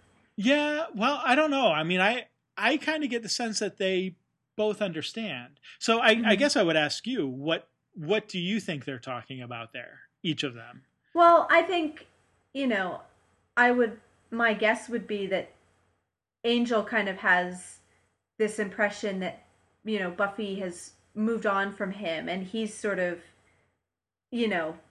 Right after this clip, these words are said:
Speaker 2: releasing her from her responsibility, that it would be better if you don't need to come here, you know, so that you can stop coming here.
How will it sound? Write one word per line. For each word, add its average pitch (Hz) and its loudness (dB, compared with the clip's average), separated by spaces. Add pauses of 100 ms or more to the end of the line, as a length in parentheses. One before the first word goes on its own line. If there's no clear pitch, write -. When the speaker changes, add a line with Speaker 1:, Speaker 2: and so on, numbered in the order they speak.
(440)
Speaker 2:
releasing 254 0
her 202 2
from 208 -6
her 196 -2
responsibility, 175 -6
that 190 -2
it 214 -2
would 208 -2
be 208 -6
better 196 2
if 170 -4
you 196 -8
don't 185 -2 (100)
need 196 -8
to 185 -10
come 180 -8
here, 165 -6 (140)
you 190 -8
know, 165 -8 (440)
so 226 0
that 190 -4
you 220 -4
can 202 -6
stop 175 -4
coming 190 -6
here. - -8